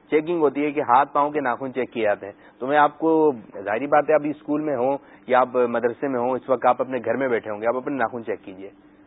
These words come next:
اچھا، ناخن چیک کریں، ہاتھ کے بھی چیک کریں، پاؤں کے بھی چیک کیے، کیجیے، کیجیے۔ میں تو چیک کیے میں، ابھی آپ کی باری ہے مدنی منو، آپ چیک کیجیے، چیک کیے۔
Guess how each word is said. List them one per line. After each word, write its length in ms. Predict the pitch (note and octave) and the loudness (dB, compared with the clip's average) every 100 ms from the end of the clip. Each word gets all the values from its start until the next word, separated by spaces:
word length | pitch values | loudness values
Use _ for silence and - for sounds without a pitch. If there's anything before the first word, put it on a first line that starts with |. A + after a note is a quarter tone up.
| _ | _
اچھا، 240 | - - A2 | -12 -6 -4
ناخن 360 | G#2 A#2 C3+ | -2 -2 -2
چیک 200 | C#3 C3 | 0 0
کریں، 160 | C3+ B2+ | 2 0
ہاتھ 480 | B2 - A#2+ B2 - | -2 0 4 4 2
کے 80 | C#3 | -4
بھی 100 | C3+ | 0
چیک 220 | C3+ B2 | -2 2
کریں، 200 | B2 A#2+ - _ _ _ | 0 0 -8 _ _ _
پاؤں 180 | B2 B2+ | 2 2
کے 120 | C3 | -2
بھی 100 | C3 | -4
چیک 240 | C3 A#2+ | -4 -6
کیے، 200 | - A2 A2 _ _ _ _ _ _ _ _ | -6 -10 -10 _ _ _ _ _ _ _ _
کیجیے، 240 | - F#3+ G3 | -12 -6 -6
کیجیے۔ 280 | D#3+ D#3 B2 - _ _ _ _ - _ _ - | -4 -8 -8 -12 _ _ _ _ -20 _ _ -8
میں 100 | B2+ | -6
تو 100 | C3+ | -4
چیک 260 | C#3 C3 | -4 -4
کیے 220 | - B2+ | -4 -4
میں، 220 | C3+ B2+ D#3+ - - - | -6 -8 -12 -16 -20 -10
ابھی 240 | A#2 C#3+ D3+ | -4 -2 2
آپ 260 | A#2+ B2 - | 2 2 -2
کی 80 | |
باری 240 | C3+ A2 A2 | -2 -2 -2
ہے 60 | |
مدنی 220 | G#2+ A2 B2+ | -6 -8 -10
منو، 200 | C3+ C3+ | -6 -4
آپ 200 | C3 - | -4 -4
چیک 160 | A2 | -8
کیجیے، 280 | A2+ G2+ G#2 | -10 -14 -10
چیک 260 | - D3 D3 | -2 -2 0
کیے۔ 160 | F3+ | 0